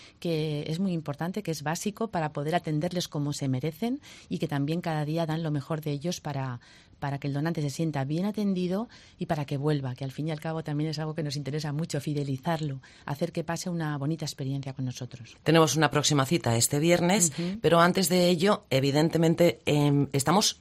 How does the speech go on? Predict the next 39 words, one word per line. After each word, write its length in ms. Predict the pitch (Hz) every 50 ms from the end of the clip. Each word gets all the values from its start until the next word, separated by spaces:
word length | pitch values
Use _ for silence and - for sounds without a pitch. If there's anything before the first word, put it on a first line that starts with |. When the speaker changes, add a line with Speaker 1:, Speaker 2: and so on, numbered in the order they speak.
| - -
Speaker 2:
ya 260 | 135 127 175 180 123
a 180 | 87 - 101 -
puertas 320 | - 139 127 127 131 123
del 100 | 131 120
verano. 380 | 117 117 113 113 107 101 98 -
Speaker 1:
Sí. 240 | - - - 143 123 120 -
Speaker 2:
Y 120 | 131 147
en 100 | 147 143
verano, 520 | 135 127 135 147 156 160 175 180 180 - - - _ _
por 160 | - 104 101
desgracia, 480 | 110 110 - 131 135 127 - 160 156 135
Speaker 1:
Sí. 60 | 127 - -
Speaker 2:
hace 180 | 131 131 147
falta 260 | 131 131 123 - - 101
más 280 | 104 107 127 143 -
sangre 420 | - 147 151 160 165 196 - - - -
y 100 | 135 131
más 160 | 127 127 127
plaquetas, 500 | - - 113 110 - 107 - - 98 -
¿no? 140 | 131 160 214 269 - _ -
Speaker 1:
Exactamente. 600 | - 175 - 165 151 - 156 147 143 143 - 147
Siempre 640 | 139 - - 202 202 208 202 214 233 240 240 240 226 196
en 100 | 180 170
las 220 | 160 160 156 -
épocas 560 | - 151 - 190 190 - 190 185 185 180 170
de, 280 | - 180 175 175 170 156 - - - - - - - - -
pues, 180 | - 143 143
de 80 | 151 139
vacaciones, 720 | 143 139 - 127 - - 196 190 185 180 185 190 196 190 - - - - - - - -
en 100 | - 139
verano 340 | 135 135 139 156 165 165 156
sobre 280 | 143 - 160 143 139 135
todo, 200 | - 196 208 185
también 300 | - 156 139 143 143 143
en 80 | 143
Navidad, 380 | 143 135 123 127 127 151 170 185
en 80 | 185 175
Semana 320 | - 151 143 139 139 135
Santa, 420 | - 180 180 185 170 170 170 180